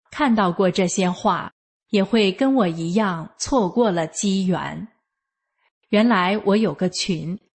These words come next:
里面全是信佛教的人，我知道他们都是很善良的人。我告诉他们，救人的佛法已经来了，正在红传，希望他们跟我一样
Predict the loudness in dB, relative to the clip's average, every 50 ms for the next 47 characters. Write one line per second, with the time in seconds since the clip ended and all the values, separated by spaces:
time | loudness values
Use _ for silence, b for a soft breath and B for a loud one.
0 | _ _ _ 0 2 4 4 4 4 2 0 0 -2 0 0 -2 -2 0 0 0
1 | 0 0 0 0 0 0 -2 -4 -4 -4 -4 -4 -2 0 0 0 0 -2 -2 -4
2 | -4 -4 -6 -6 -8 -10 -12 -14 _ _ _ _ _ _ _ _ _ -2 -2 0
3 | 2 0 0 2 2 0 0 0 0 0 0 2 2 2 2 0 0 0 0 0
4 | 0 0 -2 -2 -2 -2 -4 -4 0 0 2 2 2 0 -2 -2 -2 -2 0 0
5 | 0 -2 -4 -6 -8 -12 -14 _ _ _ _ _ _ _ _ _ -2 0 0 2
6 | 2 2 2 2 0 0 -2 -2 -2 -4 -4 -4 -4 -4 -6 -8 -10 -14 _ _
7 | _ _ _ _ 0 2 4 4 4 4 4 4 4 2 0 0 2 2 2 2
8 | 2 2 0 2 2 2 2 2 2 0 0 0 0 0 0 0 -2 -2 -4 -4
9 | -2 0 2 2 0 0 -4 _ _ _ _ -2 0 4 4 4 4 2 2 0
10 | 0 -2 -2 -2 -2 0 0 0 0 0 0 -2 -2 -2 -4 -8 -10 _ _ _
11 | _ _ _ _ -10 -4 0 2 4 4 4 2 2 2 2 2 2 2 2 2
12 | 0 0 0 2 2 2 2 2 0 0 -2 -6 -6 -2 0 0 0 0 0 -4